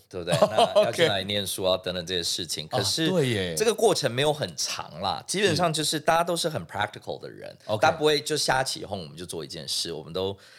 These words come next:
Speaker 1: 还是要分析啦。
Speaker 2: 对。
Speaker 1: 那分析完了，那讨论完了，
Speaker 2: 对。
Speaker 1: 那就要 do it。
Speaker 2: 诶，所以在创业过程当中，当然你们三位的分工，哦，也，也有，那我们就先不聊那一块了，过了。我们现在讲的是现在好了。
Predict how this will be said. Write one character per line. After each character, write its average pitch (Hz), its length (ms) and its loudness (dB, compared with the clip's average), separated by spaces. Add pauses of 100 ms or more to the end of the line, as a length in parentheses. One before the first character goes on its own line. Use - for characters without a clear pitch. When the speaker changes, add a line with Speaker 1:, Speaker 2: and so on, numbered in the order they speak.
(180)
Speaker 1:
还 101 180 0
是 104 120 4
要 127 80 6
分 113 260 -2
析 90 320 -4
啦。 85 120 0
Speaker 2:
对。 73 80 -8
Speaker 1:
那 117 100 2
分 135 180 -6
析 135 160 -2
完 98 240 2
了， 87 380 0
那 95 260 2
讨 - 240 -4
论 120 180 0
完 80 160 0
了， 85 200 -4
Speaker 2:
对。 85 40 -12
Speaker 1:
那 90 140 -2
就 101 260 -6
要 107 160 0 (320)
do 117 220 -6
it。 - 80 -8 (400)
Speaker 2:
诶， 254 220 -6 (200)
所 - 160 -6
以 240 60 -2
在 247 160 4
创 240 340 -2
业 240 120 0
过 220 180 -2
程 147 140 0
当 165 180 2
中， 170 180 -2
当 180 140 2
然 139 320 0
你 113 80 -8
们 104 140 -2
三 147 260 2
位 143 220 2
的 101 280 -4
分 131 300 -4
工， 135 280 0 (200)
哦， 95 320 -6 (100)
也， 107 120 -20 (340)
也 113 140 -2
有， 117 280 2 (100)
那 139 140 -2
我 104 100 -2
们 98 80 -4
就 135 120 0
先 123 180 0
不 127 80 -4
聊 98 180 0
那 104 120 -2
一 95 40 -4
块 90 200 0
了， 85 80 -2
过 131 240 0
了。 - 80 -6 (260)
我 - 80 -20
们 107 100 -8
现 143 60 0
在 151 80 -2
讲 90 140 -2
的 107 60 -2
是 139 80 -2
现 160 200 0
在 156 140 4
好 98 140 -4
了。 - 80 -18